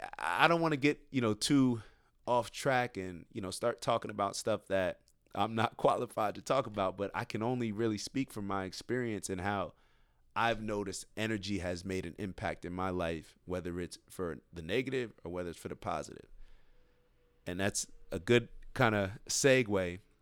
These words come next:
into the next topic, which is energy works in both ways. And what's funny about energy, a lot of times we can appreciate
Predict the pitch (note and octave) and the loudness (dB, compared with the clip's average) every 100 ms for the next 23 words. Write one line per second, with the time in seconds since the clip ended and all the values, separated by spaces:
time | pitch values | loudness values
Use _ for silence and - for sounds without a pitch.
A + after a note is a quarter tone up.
0 | _ _ - - _ G2 F2 F#2 F#2 A2+ | _ _ -20 -20 _ -8 -6 -4 -4 -4
1 | - - E2+ - - F2+ F2+ F2+ F2 E2 | -6 -6 -6 -6 -8 -8 -6 -4 -6 -6
2 | - B2 B2 G#2+ G2 G2 - E2+ E2 E2 | -8 -8 -6 -6 -4 -6 -6 -8 -6 -6
3 | D#2+ E2 - - - _ _ _ _ _ | -6 -12 -14 -20 -20 _ _ _ _ _
4 | _ G#2 G2+ G#2 - C#3+ D#3+ A#2 F#2+ E2+ | _ -2 -2 -4 -2 -2 0 0 0 0
5 | - F2+ F2 E2 E2+ D#2+ - _ _ _ | 0 -6 -6 -4 -4 -6 -10 _ _ _
6 | _ _ _ F#2+ G2+ D3+ E3 D3 A#2 G#2 | _ _ _ -4 -2 -2 -2 -2 -2 -4
7 | A#2 A2+ F2 - - B2+ - G#2+ G2 F#2 | -6 -4 -6 -6 -4 -2 -2 0 0 0